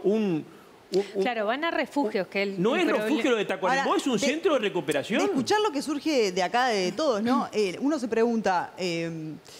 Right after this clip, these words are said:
Speaker 3: claramente, tanto el gobierno del Frente Amplio como ahora el gobierno de la coalición
Speaker 2: Sí.
Speaker 3: ha puesto recursos en este tema, ¿no?
Speaker 2: Mm.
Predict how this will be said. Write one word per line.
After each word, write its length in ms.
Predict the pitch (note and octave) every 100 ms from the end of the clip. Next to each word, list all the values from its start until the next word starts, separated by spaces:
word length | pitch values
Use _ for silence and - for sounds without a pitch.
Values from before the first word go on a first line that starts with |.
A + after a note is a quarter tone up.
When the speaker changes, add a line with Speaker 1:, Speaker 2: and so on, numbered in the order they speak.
| - - - - - -
Speaker 3:
claramente, 800 | A#3 D4+ D4+ D4 C#4 C#4+ D4 - - -
tanto 260 | D4 D#4 D4+
el 100 | A#3+
gobierno 280 | G3 A3 A3+
del 80 | G3
Frente 220 | A3+ A3+
Amplio 200 | A#3 A#3+
como 160 | F#3 G#3
ahora 120 | A3
el 80 | G3+
gobierno 260 | F#3 F#3+
de 80 | G3+
la 180 | F#3 F3
coalición 460 | F3 F3 E3+ A3+ A#3
Speaker 2:
Sí. 40 |
Speaker 3:
ha 140 | A3 A#3
puesto 280 | F3+ - D#3
recursos 520 | D#3+ D#3 D3+ E3+ E3
en 80 | D#3+
este 200 | D#3 E3
tema, 280 | D3 C#3+ C#3
¿no? 240 | E3 B3 - -
Speaker 2:
Mm. 120 | A#3